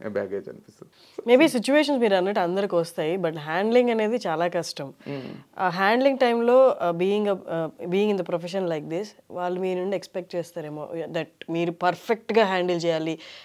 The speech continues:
Speaker 2: వచ్చి, ఇప్పుడు దాకా చెప్పారు కదా, మీకు ఈ సమస్య వచ్చింది కదా,
Speaker 1: Mm.
Speaker 2: మీరు హ్యాండిల్ చేసి చూపించండి అని expect చేస్తున్నారేమో.
Speaker 1: అదే, అంటే, నేనేమంటున్నా అంటే, ఎట్లా define చేస్తారు అనేది నాకు. ఇప్పుడు marriage is good,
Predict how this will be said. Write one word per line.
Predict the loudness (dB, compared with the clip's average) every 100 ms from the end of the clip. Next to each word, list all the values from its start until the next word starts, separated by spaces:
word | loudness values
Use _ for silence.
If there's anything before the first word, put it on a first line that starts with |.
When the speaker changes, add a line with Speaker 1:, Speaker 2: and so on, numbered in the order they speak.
| -8
Speaker 2:
వచ్చి, | -6 -6
ఇప్పుడు | -6 0
దాకా | 0 0
చెప్పారు | -2 0 0
కదా, | 0 -2 -2
మీకు | -4 -6
ఈ |
సమస్య | -6 -4 -2 -2
వచ్చింది | -4 -6 -6
కదా, | -4
Speaker 1:
Mm. |
Speaker 2:
మీరు | -4
హ్యాండిల్ | -4 -4 -2 -2
చేసి | -2 -4
చూపించండి | -8 -8 -6 -4
అని | -4
expect | -8 -8 -8 -6
చేస్తున్నారేమో. | -8 -10 -18 -16 -18 -14 -8
Speaker 1:
అదే, | -6
అంటే, | -4 -4
నేనేమంటున్నా | -4 -4 -6 -6 -8 -8 -10
అంటే, | -8 -8 -8 -10 -18 _ _ _ _ -4
ఎట్లా | -4 0 0
define | 2 2 0 0 0
చేస్తారు | -2 -2 -4 -2
అనేది | -2 -6 -6
నాకు. | -8 -10 -12
ఇప్పుడు | -6 -4 -4 -12 _ _ _ _ _ _ _ -20 -20 _ -20 -10
marriage | -2 0 0 0 -4
is | -2
good, | -4 -4